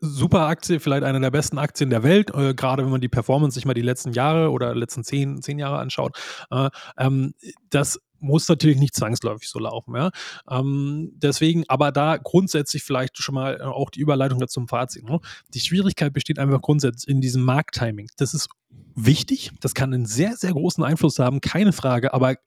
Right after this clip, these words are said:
genauso schwierig und ich würde sogar so weit gehen, ist es eigentlich nahezu unmöglich, weil niemand kann genau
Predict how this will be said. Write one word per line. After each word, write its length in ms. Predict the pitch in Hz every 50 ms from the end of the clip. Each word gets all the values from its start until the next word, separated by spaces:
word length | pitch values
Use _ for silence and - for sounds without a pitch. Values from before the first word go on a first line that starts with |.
| _ -
genauso 540 | - 113 135 123 127 131 131 139 139 131 123
schwierig 520 | - - - 143 151 165 147 147 139 - - -
und 240 | 139 151 151 151 - _ -
ich 180 | 170 143 -
würde 220 | 160 156 143 143 143
sogar 240 | 143 143 143 135 135
so 80 | 143
weit 220 | 143 135 135 127 -
gehen, 160 | 135 135 139 - - - - -
ist 100 | - 139
es 120 | 147 139
eigentlich 440 | - 127 135 139 139 135 131 - -
nahezu 380 | 131 131 131 127 123 - - 147
unmöglich, 560 | 131 120 113 107 104 104 - - 107 107 - - - - - - -
weil 200 | 135 139 143 156
niemand 400 | 170 190 190 175 156 147 127 - -
kann 320 | - - - 156 165 156 135
genau 480 | 139 139 131 135 135 139 139 143 -